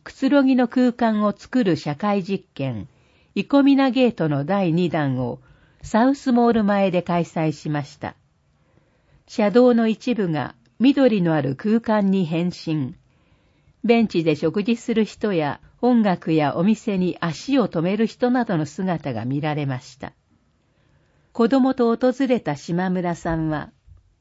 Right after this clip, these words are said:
「荷物が多いと駅前でこうやって座れる場所があるのは嬉しい」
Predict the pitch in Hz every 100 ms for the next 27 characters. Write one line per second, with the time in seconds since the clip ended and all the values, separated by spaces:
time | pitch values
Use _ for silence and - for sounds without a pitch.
0 | _ - 247 240 220 180 170 165 190 190
1 | 151 - 139 110 _ _ 214 - 254 240
2 | 233 185 156 147 208 240 240 226 247 220
3 | 247 226 226 226 220 208 196 226 214 220
4 | 226 202 160 135 135 147 190 190 - 233
5 | 151